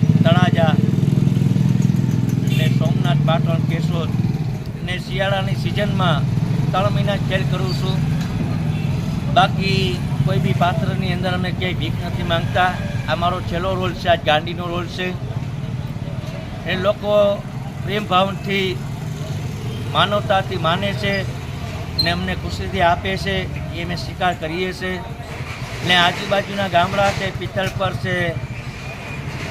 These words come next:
જે ગામડાની અંદર જે લોકો મને જોવે છે કે ભાઈ નરેશભાઈ બહુરૂપી, તેને ખબર પડે. ને ગામડાની અંદર હું ખાખી વર્દી પહેરીને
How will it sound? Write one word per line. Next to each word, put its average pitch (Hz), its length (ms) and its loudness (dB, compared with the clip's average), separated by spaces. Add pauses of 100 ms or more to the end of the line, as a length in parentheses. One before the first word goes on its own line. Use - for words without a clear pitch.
(100)
જે 185 80 -2
ગામડાની 196 560 2
અંદર 190 220 -2
જે 175 160 -4
લોકો 185 260 -4
મને 185 200 -4
જોવે 196 360 -2
છે 170 280 0
કે 151 360 -6
ભાઈ 180 200 -4
નરેશભાઈ 180 460 -4
બહુરૂપી, 170 640 -2 (520)
તેને 190 340 -2
ખબર 196 260 4
પડે. 180 420 0 (160)
ને 190 80 -4
ગામડાની 202 480 0
અંદર 202 220 2
હું 196 180 -6
ખાખી 202 260 -2
વર્દી 180 280 -2
પહેરીને 175 340 -2